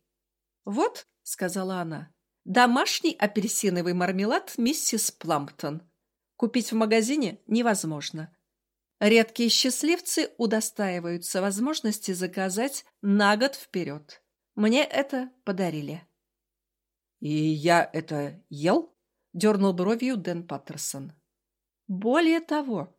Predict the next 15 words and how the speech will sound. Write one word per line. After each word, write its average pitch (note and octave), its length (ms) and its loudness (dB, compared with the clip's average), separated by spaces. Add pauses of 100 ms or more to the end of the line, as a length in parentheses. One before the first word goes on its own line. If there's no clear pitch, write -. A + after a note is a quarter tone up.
(160)
это A#3 220 4
был C4 180 4
первый C4 440 2
случай A#3 460 0
за F3+ 140 0
полгода, F#3+ 640 0
когда C#4+ 320 2
за C4+ 180 6
завтраком C4 600 2
ты B3+ 100 2
оторвался G#3+ 800 -2
от E3 140 -4
газеты G#3+ 480 -2
и G3+ 40 2
отметил, A#3+ 640 0